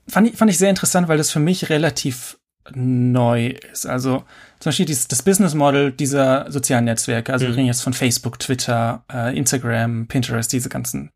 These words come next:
Speaker 1: Buden, sag ich <laughs> erstmal so salopp, ist,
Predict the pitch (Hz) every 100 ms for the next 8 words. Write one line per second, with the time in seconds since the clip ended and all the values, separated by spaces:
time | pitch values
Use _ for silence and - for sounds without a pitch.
0 | - 180 160 165 156 135 143 - - -
1 | - - 127 165 143 139 143 135 120 139
2 | - - - - - - - 180 - -
3 | -